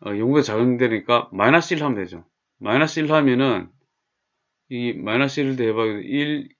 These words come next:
일 인수 될 거잖아, 절대값이. 자, 인수 될 거라, 그죠? 그럼 N이 될 수 있는 거는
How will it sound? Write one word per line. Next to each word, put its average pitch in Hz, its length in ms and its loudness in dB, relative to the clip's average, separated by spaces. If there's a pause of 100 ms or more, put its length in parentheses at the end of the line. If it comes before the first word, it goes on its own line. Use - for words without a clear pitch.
(160)
일 165 120 0
인수 151 180 0
될 95 160 -2
거잖아, 87 280 -10
절대값이. - 540 -18 (2000)
자, 139 100 -6
인수 196 280 0
될 85 180 -10
거라, 85 240 -18
그죠? 147 340 -8 (400)
그럼 117 180 -6
N이 156 220 4
될 123 140 2
수 117 120 -8
있는 101 200 -4
거는 104 420 -4